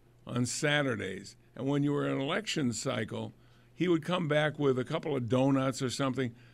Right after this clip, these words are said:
uh, because the, uh, people running for the small offices in Lunenburg used to bring donuts to try and get votes.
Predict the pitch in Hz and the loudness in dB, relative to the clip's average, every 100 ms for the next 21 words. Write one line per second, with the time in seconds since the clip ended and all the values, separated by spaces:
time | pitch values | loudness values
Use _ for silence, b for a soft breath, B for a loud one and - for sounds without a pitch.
0 | b 131 127 127 120 143 147 123 135 131 | b -6 -2 0 0 0 0 0 0 2
1 | 131 117 165 160 139 135 151 160 139 120 | 0 0 -2 0 0 0 2 2 0 0
2 | 131 127 - 147 147 135 139 160 131 120 | -2 -2 -2 0 2 2 0 -2 -6 -6
3 | 127 107 120 123 139 123 113 110 123 123 | -4 -2 -2 0 0 0 0 -2 -4 -6
4 | b b b 147 - 156 160 151 139 196 | b b b -4 -2 -2 0 2 4 4
5 | 240 135 143 - - - - - 156 151 | 4 0 -2 -4 -20 -20 -20 -10 -8 -2
6 | 170 165 151 156 151 120 180 277 135 - | 0 2 2 2 0 0 2 2 0 -6
7 | - | -14